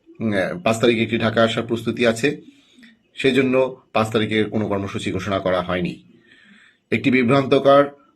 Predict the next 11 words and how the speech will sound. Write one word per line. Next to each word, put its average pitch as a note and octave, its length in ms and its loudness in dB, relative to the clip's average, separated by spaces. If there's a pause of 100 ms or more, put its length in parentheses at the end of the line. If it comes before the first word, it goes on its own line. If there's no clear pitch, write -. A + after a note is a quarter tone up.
(140)
তথ্য C3+ 500 2
বিভিন্ন A#2+ 300 0
জায়গায় A#2 280 2
ছড়িয়ে A#2 260 2
দেওয়া A#2+ 180 4
হচ্ছে A#2+ 440 -2 (240)
যে A2 460 0 (800)
কর্মসূচি A#2+ 580 2
সাত A2 240 -4
তারিখ A#2 200 2
পর্যন্ত, A2+ 340 -2